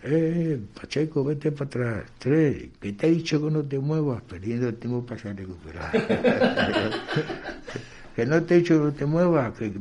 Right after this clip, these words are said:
que cuatro, "Pero Pacheco, otra vez está movido, ve-, vete ahí, a, a rincón, <laughs> a rincón", y nada, y nada, cinco, ¿sí? Y entonces dio el nulo, y, y,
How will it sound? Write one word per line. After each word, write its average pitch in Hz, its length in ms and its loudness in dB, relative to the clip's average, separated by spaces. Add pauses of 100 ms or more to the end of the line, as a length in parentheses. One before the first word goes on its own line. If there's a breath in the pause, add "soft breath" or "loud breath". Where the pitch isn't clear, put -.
(120)
que 101 220 -6
cuatro, 147 680 -2 (340 soft breath)
"Pero 80 180 -8
Pacheco, 139 440 0
otra 170 320 6
vez 156 180 8
está 143 160 0
movido, 120 460 2
ve-, 151 200 -2
vete 160 400 -2
ahí, 131 260 0
a, 85 60 -8
a - 320 -6
rincón, 233 380 6
<laughs> 127 100 4
a - 840 -4
rincón", 110 420 -2
y 95 140 -6
nada, 104 240 -8
y 98 60 -12
nada, 98 200 -10 (100)
cinco, 131 300 -4 (120)
¿sí? 107 180 -6 (400 loud breath)
Y 85 60 -10
entonces 113 560 -2 (140)
dio 113 200 0
el 107 120 -2
nulo, 101 400 -2 (260)
y, 78 60 -12
y, 73 680 -10